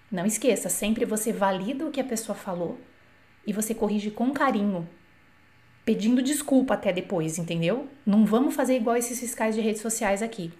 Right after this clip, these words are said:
tá? É, os fiscais das redes sociais trabalham dia e noite e não ganham nada por isso. Eles não são remunerados.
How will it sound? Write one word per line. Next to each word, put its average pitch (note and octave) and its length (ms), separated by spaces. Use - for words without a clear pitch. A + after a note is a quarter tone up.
tá? F#3 340
É, F3 1200
os G#3+ 120
fiscais C4 540
das C4+ 180
redes A#3+ 180
sociais A3+ 360
trabalham A3 500
dia A3 380
e A3+ 80
noite G#3 400
e A3 60
não G#3 180
ganham G3 240
nada F#3+ 340
por G#3 280
isso. F3+ 340
Eles F#3+ 160
não G3+ 160
são G3+ 380
remunerados. F#3+ 880